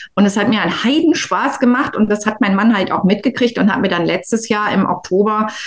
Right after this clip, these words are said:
zu meinem Geburtstag so ein Ding geschenkt. Und das steht jetzt oben.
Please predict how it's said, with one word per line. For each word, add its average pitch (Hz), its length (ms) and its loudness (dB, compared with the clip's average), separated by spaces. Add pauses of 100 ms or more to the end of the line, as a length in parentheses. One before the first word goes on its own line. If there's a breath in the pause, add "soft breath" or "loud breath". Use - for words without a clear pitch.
(220 loud breath)
zu 302 160 0
meinem 247 280 4
Geburtstag 214 580 2
so 214 140 2
ein 220 80 6
Ding 233 320 4
geschenkt. 233 500 2
Und - 80 -2
das 190 160 -2
steht 220 220 0
jetzt 185 260 -2
oben. 226 480 4